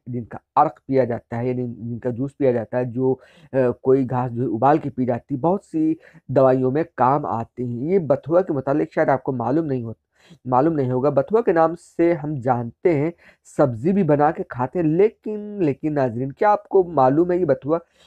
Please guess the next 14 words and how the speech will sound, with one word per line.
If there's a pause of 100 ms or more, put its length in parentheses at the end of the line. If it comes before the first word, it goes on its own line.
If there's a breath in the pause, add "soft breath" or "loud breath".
(120)
गुर्दे
के
मरीज़ों
के
लिए
बेहद (340)
मुफीद
है, (840)
बहुत
ही
फ़ायदेमंद
है।
ये
मौसमी